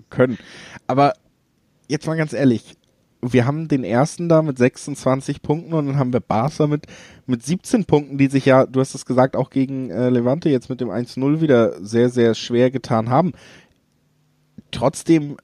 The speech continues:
wenn man ja nicht so im spanischen Fußball drin ist, neigt man, glaub ich, immer dazu zu sagen, "Mensch,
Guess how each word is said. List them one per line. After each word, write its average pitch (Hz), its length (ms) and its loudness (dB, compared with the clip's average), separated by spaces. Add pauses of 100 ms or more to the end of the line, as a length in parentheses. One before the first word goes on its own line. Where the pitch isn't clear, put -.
wenn 117 260 -2
man 123 320 2 (720)
ja 123 240 2
nicht 131 400 -2
so 147 180 -2
im 131 100 -4
spanischen 131 360 0
Fußball 120 280 0
drin 110 180 0
ist, 175 160 0
neigt 120 260 0
man, 120 120 -4
glaub 110 160 2
ich, 107 80 0
immer 131 180 2
dazu 127 240 0
zu - 160 -8
sagen, 107 200 2
"Mensch, 113 260 -4